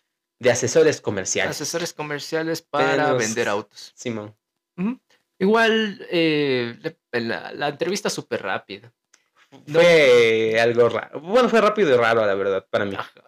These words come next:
Speaker 2: <laughs> Bueno, no sé qué, es que eso digo, no, no tenía otras referencias de entrevistas de trabajo, entonces s-, fue súper rápida porque cogieron los, los currículums.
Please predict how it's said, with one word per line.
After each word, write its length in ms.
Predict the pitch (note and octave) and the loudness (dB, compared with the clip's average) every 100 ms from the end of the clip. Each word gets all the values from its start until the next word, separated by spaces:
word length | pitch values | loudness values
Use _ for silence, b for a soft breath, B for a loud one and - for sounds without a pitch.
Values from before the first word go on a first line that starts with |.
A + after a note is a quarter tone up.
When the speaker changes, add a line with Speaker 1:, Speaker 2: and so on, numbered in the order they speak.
| - | -6
Speaker 2:
<laughs> 420 | C#3 - D#3 D3 | -6 -6 -8 -2
Bueno, 180 | G#3+ G3 | 0 2
no 140 | F#3 | 0
sé 180 | F#3 E3 | -2 -4
qué, 220 | D3 - | -6 -8
es 160 | - D#3+ | -8 -8
que 80 | - | -6
eso 140 | E3 | -6
digo, 220 | D#3+ B2+ B2 | -4 -4 -4
no, 160 | D#3 | -4
no 100 | D#3 | -4
tenía 220 | D#3+ D#3 | -4 -6
otras 260 | D3+ D3 B2 | -4 -4 -4
referencias 480 | A2+ A#2 B2 C#3 A#2 | -6 -6 -6 -4 -4
de 60 | |
entrevistas 560 | A#2 A2 A#2 - C#3+ - _ _ _ _ - | -4 -6 -6 -4 -6 -8 _ _ _ _ -8
de 100 | B2 | -2
trabajo, 360 | B2+ D#3 E3 | 0 0 -4
entonces 680 | C#3 C#3 B2+ C3+ A#2+ A#2 - _ _ | -4 -4 -4 -2 -4 -6 -12 _ _
s-, 260 | - - _ | -18 -18 _
fue 140 | E3+ | -4
súper 440 | E3 F3 D#3+ A#2 G#2 | -2 -4 -2 -2 -2
rápida 440 | B2 B2+ A2 G2 E2+ | -2 -4 -4 -4 -6
porque 720 | - A2 A#2 A2 G#2+ G#2 - | -8 -8 -4 -2 -2 -4 -6
cogieron 400 | C3 D#3 D3 C#3+ | -6 -2 -2 -2
los, 720 | C3 B2 A#2 A2 A2 - - _ _ _ _ _ _ _ | 0 2 2 0 -4 -10 -18 _ _ _ _ _ _ _
los 300 | A#2+ A#2+ A#2 | -4 -2 -2
currículums. 640 | D3 F3+ A#3 B3 D4+ - | -4 -4 -2 -4 -6 -16